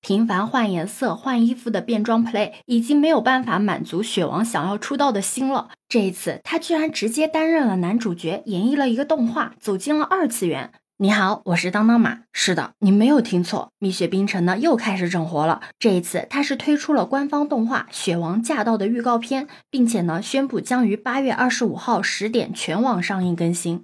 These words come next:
这可把好多网友给激动坏了。小雪这是在下一盘大棋啊！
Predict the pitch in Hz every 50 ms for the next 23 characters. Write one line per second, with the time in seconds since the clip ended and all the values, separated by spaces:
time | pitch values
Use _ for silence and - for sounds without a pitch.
0 | _ - 339 330 311 - 277 254 247 254 262 - - 208 185 196 233 269 269 240
1 | 254 262 262 240 226 214 208 - 262 277 294 294 302 - 359 330 302 254 202 185
2 | 160 - - - _ - - - 220 220 254 294 294 - 247 180 196 233 330 330
3 | - 349 - 359 349 349 - 415 381 359 330 320 - - 320 349 339 523 508 -
4 | 311 226 - - - - 175 175 165 - -